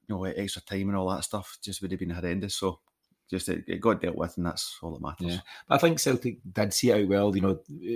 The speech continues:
Speaker 2: St Johnstone launched a couple of deep balls in, a couple of long throw-ins. Uh, McCarthy played his part in clearing his lines. James Forrest won a foul on the edge of the box and different things. And they've started again. They've brought on the subs. I'll not get any detail, but they've brought on Johnson, um, Ajeti,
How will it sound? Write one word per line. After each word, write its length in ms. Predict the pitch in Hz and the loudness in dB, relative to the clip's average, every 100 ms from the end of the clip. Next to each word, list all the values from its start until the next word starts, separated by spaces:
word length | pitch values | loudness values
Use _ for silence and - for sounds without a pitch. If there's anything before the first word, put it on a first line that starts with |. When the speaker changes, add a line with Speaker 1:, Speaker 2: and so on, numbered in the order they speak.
| 101 - | -6 -6
Speaker 2:
St 180 | - 120 | -6 2
Johnstone 300 | 104 104 98 | 2 4 4
launched 280 | 92 98 - | 2 2 0
a 60 | 101 | -4
couple 280 | 107 - | -4 2
of 240 | 98 87 - | 2 2 0
deep 180 | 104 - | -2 4
balls 300 | 98 95 98 | 4 6 4
in, 180 | 95 98 | 2 2
a 20 | |
couple 240 | - 95 | 0 2
of 60 | 95 | 4
long 100 | 95 | 4
throw-ins. 600 | 92 - 101 101 101 92 - - - _ - | 2 4 6 6 4 0 -4 -14 -20 _ 0
Uh, 180 | 95 | 2
McCarthy 500 | 101 98 107 107 - | 2 4 6 6 4
played 240 | 98 107 101 | 0 0 0
his 100 | 98 | 0
part 260 | - 101 | 2 2
in 60 | 104 | 2
clearing 280 | - 104 98 | -2 0 0
his 120 | 87 | 2
lines. 320 | 101 101 95 | 2 2 2
James 260 | - 101 92 | 2 2 2
Forrest 500 | 101 95 98 92 - | 2 4 4 0 -6
won 260 | 175 95 95 | -6 -2 -2
a 40 | |
foul 280 | 92 98 98 | 0 0 2
on 40 | 95 | 2
the 60 | |
edge 100 | 90 | 0
of 60 | 87 | -2
the 80 | 82 | 0
box 280 | 95 95 | 0 0
and 60 | 92 | -2
different 300 | 95 95 87 | -4 -4 -4
things. 300 | 95 98 - - _ - - _ | -2 -2 -6 -14 _ -20 -20 _
And 60 | 131 | 2
they've 80 | 123 | 6
started 220 | 151 117 | 8 8
again. 160 | 98 98 | 4 0
They've 80 | |
brought 220 | 87 120 101 | 6 8 8
on 60 | |
the 60 | 92 | 4
subs. 260 | - 90 104 | 0 0 2
I'll 60 | |
not 120 | 107 | 2
get 100 | 87 | 2
any 80 | 90 | -2
detail, 340 | 90 90 104 95 | -2 -4 -2 -2
but 100 | 95 | -2
they've 120 | 90 | 0
brought 220 | 107 92 | 2 2
on 100 | 92 | 2
Johnson, 640 | 95 92 92 - 98 92 - _ | 0 0 0 0 0 0 -4 _
um, 640 | 92 87 85 85 82 80 85 - 90 | -6 -4 -2 -2 -4 -4 -8 -10 -4
Ajeti, 640 | 87 92 90 - 90 | -2 -2 -2 -4 -2